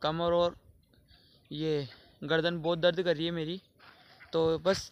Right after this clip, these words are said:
थोड़ा सा और रह गया है, आठ से नौ डंगली और है, उसको फैला देते हैं। पहले पानी पी के आ जाते हैं और फिर अपने काम को continue करेंगे। Guys,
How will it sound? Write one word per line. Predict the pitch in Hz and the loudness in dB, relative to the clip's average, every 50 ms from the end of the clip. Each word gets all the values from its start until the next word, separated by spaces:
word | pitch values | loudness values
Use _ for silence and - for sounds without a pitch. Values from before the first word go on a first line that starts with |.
| _ - 202 | _ 2 6
थोड़ा | 185 190 196 | 8 8 8
सा | 196 208 214 | 10 8 8
और | 220 208 | 8 8
रह | 202 196 | 6 4
गया | 175 175 185 190 | 4 6 6 6
है, | 202 226 214 - - _ _ - _ - - - - _ _ _ _ - | 6 4 2 -8 -18 _ _ -20 _ -20 -20 -20 -20 _ _ _ _ 0
आठ | 147 156 165 170 165 | 4 4 6 4 4
से | - 208 202 | 2 0 0
नौ | 196 190 190 | 2 2 2
डंगली | 185 185 185 190 190 196 196 | 4 4 4 4 4 4 6
और | 185 185 180 | 6 6 4
है, | 185 208 226 - - - - - - - - - _ _ - | 4 2 -2 -6 -14 -20 -20 -20 -20 -20 -20 -20 _ _ -10
उसको | 160 - - 208 | -4 0 0 2
फैला | - 202 190 190 190 | 2 4 4 4 4
देते | 175 185 165 165 185 | 4 0 -2 -2 -2
हैं। | 190 220 226 - - - - - - - - - - _ - - - - - - - | -2 -2 -4 -8 -10 -10 -8 -8 -8 -10 -10 -12 -16 _ -20 -20 -20 -20 -20 6 10
पहले | - 160 175 180 | 12 12 12 12
पानी | 185 185 170 175 185 | 12 12 12 12 12
पी | 170 185 170 | 12 12 12
के | 175 | 12
आ | 185 180 | 12 12
जाते | 175 165 143 185 | 12 12 12 12
हैं | 208 214 - - - | 10 10 8 2 2
और | - 139 - | 4 4 8
फिर | - 185 180 | 10 12 12
अपने | 170 175 180 180 | 12 12 10 10
काम | - 170 165 165 | 12 12 12 12
को | 165 214 233 226 - - - | 12 10 10 10 8 8 10
continue | 165 165 156 165 165 160 170 | 10 12 12 12 12 12 12
करेंगे। | 170 160 135 135 131 131 131 123 - _ _ _ _ - - _ _ _ _ - | 12 12 12 12 12 10 8 6 4 _ _ _ _ -20 -20 _ _ _ _ -4
Guys, | 180 196 214 247 - - - | -2 0 0 0 -2 -6 -10